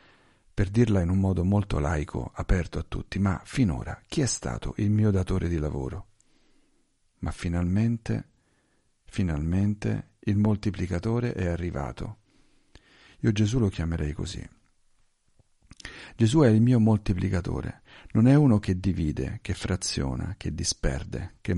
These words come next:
polverizza, che atomizza. No, è uno che moltiplica il senso della vita,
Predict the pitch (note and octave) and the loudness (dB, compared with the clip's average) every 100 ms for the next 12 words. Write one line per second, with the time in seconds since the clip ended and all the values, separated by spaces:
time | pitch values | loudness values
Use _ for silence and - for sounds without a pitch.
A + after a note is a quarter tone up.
0 | E2 - A2 F2+ F#2 C2+ G2 - - - | 2 4 4 4 -2 -4 -8 -8 -10 -6
1 | G#2+ G2+ G2+ G2+ F#2+ D2 - - - _ | 0 0 2 0 0 -2 -6 -10 -10 _
2 | - G2+ - - _ - B2+ C3 A2+ A#2 | -2 -2 -2 -10 _ 0 2 4 6 6
3 | C3 C3+ - - C#3+ F2 F2+ E2 D2+ E2 | 6 4 2 0 0 0 -4 -2 -4 -4
4 | F2+ F2 - F2+ E2 E2 D2 - | -4 -4 -2 -2 0 -2 -4 -6